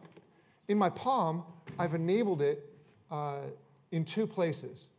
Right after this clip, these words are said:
Here, I've enabled it in the Spring Boot plugin.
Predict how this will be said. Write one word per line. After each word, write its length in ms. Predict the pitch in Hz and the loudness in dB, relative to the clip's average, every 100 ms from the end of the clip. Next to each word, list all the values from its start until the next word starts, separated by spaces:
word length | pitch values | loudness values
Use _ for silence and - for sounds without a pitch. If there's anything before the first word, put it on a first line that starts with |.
| _ _ _ | _ _ _
Here, 520 | - 208 240 220 208 214 - _ _ - | -10 -4 4 6 6 0 -18 _ _ -8
I've 140 | 165 | -2
enabled 320 | 180 185 170 | 4 4 4
it 140 | 170 165 | 2 0
in 140 | 170 | -2
the 80 | 151 | -2
Spring 340 | - 180 185 | -2 0 2
Boot 220 | 180 202 185 | 2 0 0
plugin. 420 | 202 196 226 | -2 0 0